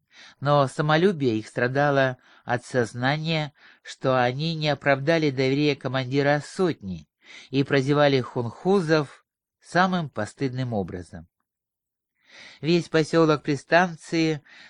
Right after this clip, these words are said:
на другой же день узнал о нападении хунхузов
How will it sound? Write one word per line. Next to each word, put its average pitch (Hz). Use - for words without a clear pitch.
на 175
другой 190
же 196
день 180
узнал 147
о 120
нападении 120
хунхузов 151